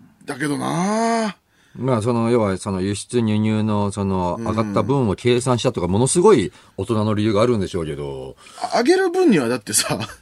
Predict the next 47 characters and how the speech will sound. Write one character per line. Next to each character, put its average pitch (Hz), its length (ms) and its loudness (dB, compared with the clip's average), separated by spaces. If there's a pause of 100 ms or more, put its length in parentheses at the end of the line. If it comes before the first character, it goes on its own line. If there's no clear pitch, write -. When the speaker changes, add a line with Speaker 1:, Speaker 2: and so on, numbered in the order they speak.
Speaker 1:
<laughs> - 340 -20
い - 20 -10
い、 208 60 -8
い 214 300 2
い - 20 4
じ 143 80 2
ゃ 110 60 0
な 80 100 -10
い？ 87 60 -8
会 127 240 2
社 135 100 -2
に 123 80 -2
と 117 140 -2
っ 101 40 -12
て。 - 280 -10 (160)
Speaker 2:
だ 170 100 2
か 147 80 2
ら 113 60 4
そ 117 100 2
の、 117 380 4
Speaker 1:
う 123 40 -8
ん、 113 220 -6
Speaker 2:
要 - 80 6
は、 - 60 6
Speaker 1:
材 160 100 6
料 147 120 4
費 90 120 0
が - 80 0
ど 135 220 0
う 117 40 -2
と 120 120 -10
か 107 100 -4
は 110 100 0
あ 135 60 2
る 131 80 2
だ 113 80 0
ろ 101 120 -2
う 92 40 -6
け 92 100 -6
ど。 80 320 -10 (360)
Speaker 2:
要 110 160 2
は 95 40 2
だ 98 80 0
か 92 120 -2
ら 87 100 -2
そ 92 140 -4
の、 85 480 -2